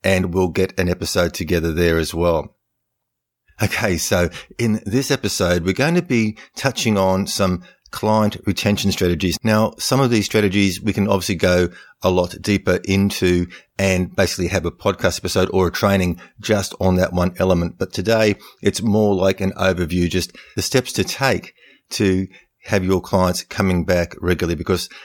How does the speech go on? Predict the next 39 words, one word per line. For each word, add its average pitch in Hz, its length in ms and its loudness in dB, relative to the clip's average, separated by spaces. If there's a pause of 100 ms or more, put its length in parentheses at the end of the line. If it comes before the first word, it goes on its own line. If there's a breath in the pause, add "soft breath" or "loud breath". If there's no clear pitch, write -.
(120)
after 127 300 0
all, 101 180 2
we 95 140 0
can 98 240 0
go 107 240 0
to 95 100 -2
a 87 40 2
lot 117 180 2
of - 40 -2
trouble 95 400 0 (220 loud breath)
finding 92 600 2 (140)
new 98 280 2
clients, 85 480 -2
but - 300 -4 (180 loud breath)
we 98 220 0
really 127 280 2
should 113 220 -2
be 110 60 0
concentrating 92 760 0 (200 loud breath)
on 95 180 2
getting 90 420 0
our 87 160 2
clients 90 520 0 (120)
to 92 120 -6
come 90 260 -2
back, 87 220 2
'cause 92 120 -6
client 92 240 0
retention 104 460 -2
is 90 140 -4
obviously 90 420 0 (300 loud breath)
a 87 60 -2
lot 90 280 -2
easier 104 480 0 (240 loud breath)
and 92 80 0
a 85 60 4
lot - 160 0
cheaper 98 340 0
than 87 300 0